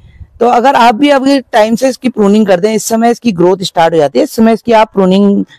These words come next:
कर दें तो आपके भी पौधे में अच्छी growth start हो जाएगी। एक पौधा मैंने देखिए ये गमले में भी लगा रखा है,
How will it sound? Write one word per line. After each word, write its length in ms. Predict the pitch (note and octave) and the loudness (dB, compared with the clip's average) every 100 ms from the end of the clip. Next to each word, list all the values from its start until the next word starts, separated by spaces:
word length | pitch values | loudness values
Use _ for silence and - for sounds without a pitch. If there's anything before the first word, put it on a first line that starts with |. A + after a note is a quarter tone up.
| _ | _
कर 180 | F3+ C#4 | 0 0
दें 220 | F#3 C#4 - _ - | 0 -2 -4 _ -4
तो 60 | A3 | 0
आपके 380 | G#3 G3+ G#3+ G#3+ | 0 0 -2 -2
भी 100 | A3+ | -2
पौधे 300 | G#3 F#3 G3+ | -2 0 0
में 180 | E4+ - - | -2 -6 -8
अच्छी 260 | F3 - F#3+ | -6 -4 -2
growth 240 | F#3 B3 - | 0 0 -2
start 320 | - F3+ E3 D#3+ | -6 0 0 0
हो 60 | |
जाएगी। 380 | B2+ A2 G#2+ G#2+ _ - - | -2 -2 -4 -6 _ -18 -2
एक 220 | G#3+ B3+ | 0 2
पौधा 240 | B3 A#3 B3+ | 0 2 2
मैंने 220 | B3 B3 | 0 0
देखिए 260 | A#3+ A3+ C4 | 0 0 0
ये 300 | B3+ C4 B3 _ _ D3 | 2 2 0 _ _ -2
गमले 300 | F3 G3 G#3 | 0 0 0
में 140 | G#3+ | 0
भी 80 | A3 | 0
लगा 240 | G3 E3 | 2 2
रखा 180 | D#3 E3 | 0 0
है, 160 | C#4+ | 0